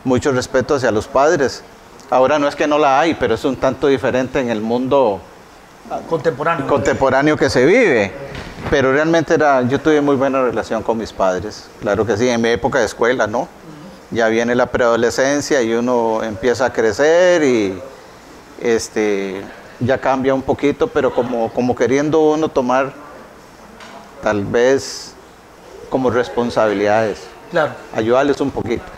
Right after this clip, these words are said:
Speaker 2: Justamente, justamente,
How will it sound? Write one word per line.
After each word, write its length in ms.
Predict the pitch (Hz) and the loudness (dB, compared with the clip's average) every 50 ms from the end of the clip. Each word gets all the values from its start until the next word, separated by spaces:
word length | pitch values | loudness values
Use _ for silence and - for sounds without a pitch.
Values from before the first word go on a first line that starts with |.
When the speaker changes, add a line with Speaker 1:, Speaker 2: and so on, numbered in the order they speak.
| - - - - - - - - | -20 -20 -20 -20 -20 -20 -18 -16
Speaker 2:
Justamente, 680 | - - 175 202 - - 202 185 185 165 143 113 - 113 110 - - - - - - - - | -6 -2 0 0 2 2 0 0 0 -2 -4 -6 -8 -14 -14 -16 -18 -20 -20 -20 -20 -10 -8
justamente, 1000 | 170 156 - 196 185 180 180 180 175 156 - 190 190 190 190 196 196 - - | -6 -2 0 0 0 2 0 0 0 0 2 2 4 4 4 2 0 -2 -8